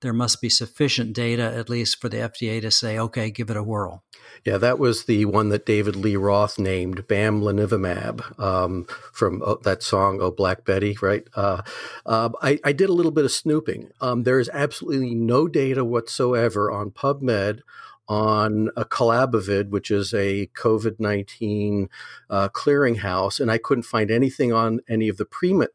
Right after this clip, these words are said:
Speaker 2: preprint servers about this new, um, agent. I also went to clinicaltrials dot gov. There are five registered trials, only one of which is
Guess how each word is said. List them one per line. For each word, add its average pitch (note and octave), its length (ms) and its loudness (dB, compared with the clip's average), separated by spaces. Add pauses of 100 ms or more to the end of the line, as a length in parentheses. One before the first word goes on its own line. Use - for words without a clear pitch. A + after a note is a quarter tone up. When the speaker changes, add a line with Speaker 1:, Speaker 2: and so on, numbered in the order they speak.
Speaker 2:
preprint D#3+ 520 0
servers G#2 540 0
about G2 320 0
this - 260 -4
new, G2+ 340 -2 (200)
um, - 280 -6
agent. G#2 540 0 (520)
I A2 100 2
also B2+ 300 4
went A2 300 2
to G#2+ 340 2
clinicaltrials A2+ 840 0
dot A2 300 -2
gov. A#2+ 260 2
There G#2+ 220 2
are G2+ 140 2
five B2 680 0
registered B2 640 -2
trials, A2 800 -2
only B2+ 300 4
one A2+ 240 4
of A#2+ 120 0
which B2 180 0
is A2+ 300 -2